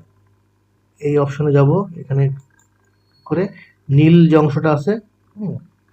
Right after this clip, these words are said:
আমরা উপর দিকে টান মারবো, আমাদের এটা লম্বা হয়ে যাবে। এতটুকু করে, করে, করলেই হবে বোঝানোর জন্য। তারপরে আমরা একটা কাজ করি, এটাকে ওয়াই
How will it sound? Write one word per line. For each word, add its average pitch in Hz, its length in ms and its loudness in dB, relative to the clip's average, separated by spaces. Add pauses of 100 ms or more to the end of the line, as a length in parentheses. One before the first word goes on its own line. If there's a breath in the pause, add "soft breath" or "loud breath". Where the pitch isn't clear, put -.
(680)
আমরা 143 140 -6
উপর 143 260 -4
দিকে 143 120 -6
টান 143 200 0
মারবো, 139 300 0 (540)
আমাদের 120 240 -8
এটা 123 220 -8 (260)
লম্বা 120 240 -2
হয়ে 110 120 -4
যাবে। 101 200 -8 (1900)
এতটুকু 165 340 -6
করে, 165 160 -6
করে, 143 220 -6 (220)
করলেই 143 260 0
হবে 127 220 2 (600 soft breath)
বোঝানোর 131 300 2
জন্য। 123 220 4 (960)
তারপরে 131 360 -6
আমরা 135 180 -6
একটা 131 140 -6
কাজ 123 220 -6
করি, 135 240 -2 (680)
এটাকে - 260 -12 (1900)
ওয়াই 123 160 0